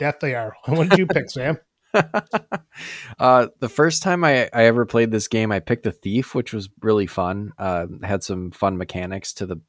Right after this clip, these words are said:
Speaker 2: the combat. Uh, but this most recent playthrough, I took the mage,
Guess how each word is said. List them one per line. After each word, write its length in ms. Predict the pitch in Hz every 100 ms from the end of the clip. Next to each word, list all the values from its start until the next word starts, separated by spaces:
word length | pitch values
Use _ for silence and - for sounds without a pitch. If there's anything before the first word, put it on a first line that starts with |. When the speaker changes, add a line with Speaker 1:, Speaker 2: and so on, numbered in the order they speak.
| -
Speaker 2:
the 100 | 101
combat. 540 | - 90 92 104 107 - - - _ -
Uh, 220 | 98 98
but 260 | 101 104 -
this 220 | 113 107
most 240 | 123 117 -
recent 300 | 117 127 -
playthrough, 480 | 107 104 101 98 -
I 160 | 95 95 -
took 240 | 107 -
the 80 | 90
mage, 600 | 90 85 57 - -